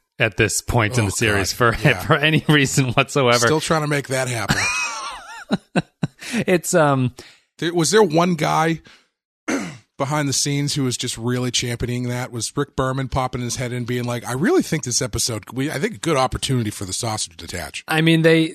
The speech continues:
Speaker 1: they, every time it does it, they just replay the same shots of it happening that they
Speaker 2: Oh, I'm
Speaker 1: did
Speaker 2: sure they
Speaker 1: in,
Speaker 2: do,
Speaker 1: in
Speaker 2: yeah.
Speaker 1: the pilot. So I assume they just didn't want to waste that effect. It, it's one of
Speaker 2: I
Speaker 1: those things that it makes sense,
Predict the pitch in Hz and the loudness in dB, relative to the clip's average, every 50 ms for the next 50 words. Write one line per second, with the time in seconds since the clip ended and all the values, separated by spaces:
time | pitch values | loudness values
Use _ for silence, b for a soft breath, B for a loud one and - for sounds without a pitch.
0 | - 147 147 160 160 160 - - - - 170 185 240 262 220 - 226 208 175 156 | 0 2 4 4 4 2 0 -2 0 2 2 4 4 2 2 2 2 2 2 2
1 | 131 - 151 147 143 131 135 113 - - 113 110 107 - 131 131 123 - - - | 2 4 4 4 4 2 2 0 2 2 0 0 2 2 2 2 2 0 -2 0
2 | 131 131 127 113 - - 131 123 120 120 110 - - - 127 113 110 104 - - | 2 2 2 0 0 0 0 0 0 0 -2 -2 -2 -2 -2 -2 -2 -2 -2 -2
3 | 120 107 107 113 - - - - - - 143 123 110 110 104 - - 113 107 101 | 0 2 0 0 0 -2 -4 -6 -2 0 0 0 2 0 0 0 0 0 0 0
4 | - 120 120 120 123 113 - - 127 113 - 131 117 127 123 120 117 127 127 110 | 0 0 0 0 -2 -2 0 0 0 2 2 2 2 4 4 2 2 2 2 0
5 | 120 120 123 110 104 95 139 131 123 117 - - 120 117 117 120 123 131 131 - | 0 0 -2 -2 -4 -2 0 0 0 0 0 0 0 2 2 2 2 2 0 2
6 | - 139 123 120 120 120 120 110 - - 151 143 139 135 123 113 107 110 - - | 2 2 4 4 4 4 2 2 4 4 6 6 6 6 4 2 2 0 -2 0
7 | 135 113 110 107 104 101 101 107 104 101 - - 113 104 101 98 - - 110 101 | 0 2 2 0 0 0 0 0 0 0 -2 -4 -4 -4 -6 -6 -4 -4 -4 -2
8 | - - 143 131 B B B B B B - 202 - 254 277 285 196 294 285 220 | 0 0 0 0 B B B B B B -4 -2 0 0 2 2 2 2 2 0
9 | - - 208 196 165 143 156 147 - 156 156 - - 160 165 165 160 165 180 202 | 0 0 2 2 2 2 0 0 -2 -4 -12 -4 0 0 0 0 2 2 2 2
10 | 220 - - - - - - 160 151 131 104 90 90 - - - - - - | 2 0 -2 -6 -4 -4 -2 -2 0 -2 -2 -4 -6 -6 -4 -4 -4 -6 -8